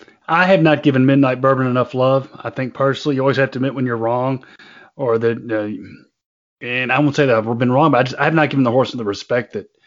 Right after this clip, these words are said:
that he deserves. He shows up every time. Not flashy. Uh, it's got a great pedigree. And the, the race he ran on Sa-,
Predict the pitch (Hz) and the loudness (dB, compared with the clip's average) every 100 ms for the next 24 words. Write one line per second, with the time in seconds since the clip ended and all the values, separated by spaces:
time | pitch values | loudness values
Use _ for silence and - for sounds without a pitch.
0 | _ - _ - 117 117 113 110 110 151 | _ -20 _ -8 -4 -2 0 0 2 4
1 | 190 160 143 147 127 113 - 113 98 92 | 4 4 4 2 0 -2 -2 -2 -4 -10
2 | _ _ _ _ - 135 131 151 147 147 | _ _ _ _ -4 -4 0 2 4 2
3 | - 156 151 _ _ _ - 117 110 143 | 2 0 0 _ _ _ -12 -10 -4 -2
4 | 131 127 127 - 147 147 147 147 143 - | -2 -2 -4 0 2 4 4 2 0 -6
5 | _ _ _ _ - 127 131 - 139 120 | _ _ _ _ -10 -6 -6 -8 -14 -12
6 | 131 135 147 160 - 156 147 151 151 131 | -6 0 2 2 0 0 4 4 4 0
7 | - 131 127 113 - | -4 -2 -2 -4 -6